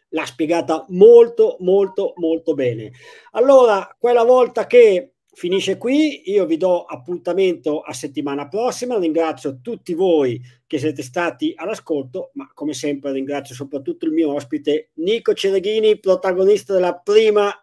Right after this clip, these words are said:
<laughs> della prima diretta, eh, a pagamento.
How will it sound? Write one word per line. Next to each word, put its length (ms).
<laughs> 680
della 200
prima 240
diretta, 640
eh, 440
a 140
pagamento. 760